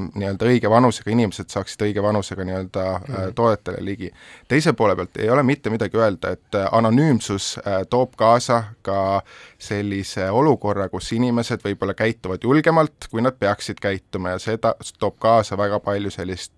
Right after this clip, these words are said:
Speaker 1: äh, küberkiusamist, et, äh, verifitseeritud identiteet toob kaasa ka inimestele vastutuse ja eriti digitaalsetes metauniversumites see vastutus on väga-väga oluline.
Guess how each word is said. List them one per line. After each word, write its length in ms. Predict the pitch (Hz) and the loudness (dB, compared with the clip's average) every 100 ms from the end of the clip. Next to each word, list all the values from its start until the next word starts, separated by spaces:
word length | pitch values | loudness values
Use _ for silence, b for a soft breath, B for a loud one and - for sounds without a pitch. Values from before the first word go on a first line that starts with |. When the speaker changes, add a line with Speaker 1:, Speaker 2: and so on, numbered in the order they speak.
| - | -8
Speaker 1:
äh, 140 | 95 | -4
küberkiusamist, 920 | 123 113 101 127 156 151 143 - - - B B B B - | -2 0 0 2 2 2 0 -2 -8 -18 B B B B -8
et, 240 | 104 101 _ _ - | -4 -4 _ _ -2
äh, 240 | 101 98 98 - | 0 0 -4 -2
verifitseeritud 840 | 113 113 - - 131 143 123 104 104 | 0 2 0 0 4 4 4 -2 -4
identiteet 1040 | 110 113 113 117 - 98 - 135 107 - | -4 -2 -2 -4 -6 -8 0 0 0 -2
toob 200 | 104 - | -6 0
kaasa 360 | 110 107 - 95 | 4 4 2 -4
ka 60 | |
inimestele 560 | 104 113 95 - 92 90 | 0 0 0 -6 -6 2
vastutuse 640 | 113 - 98 95 92 92 95 - | 2 2 -6 -8 -8 -8 -8 -8
ja 320 | 98 98 95 | -6 -2 0
eriti 420 | 107 123 - 98 98 | 2 2 -2 -6 -8
digitaalsetes 1000 | 95 - 113 104 98 - - 98 - 123 | -8 -2 2 2 0 -8 -10 -10 -6 -6
metauniversumites 1160 | 135 107 104 98 101 - 92 90 - 90 - - | -2 0 0 -2 -2 -4 -8 -8 -8 -8 -10 -14
see 140 | 98 | -6
vastutus 440 | 101 - 107 - 98 | -4 -4 -8 -8 -6
on 80 | |
väga-väga 440 | 98 104 98 98 101 | -4 -2 -2 -2 -2
oluline. 420 | 101 92 92 90 | -2 -4 -6 -10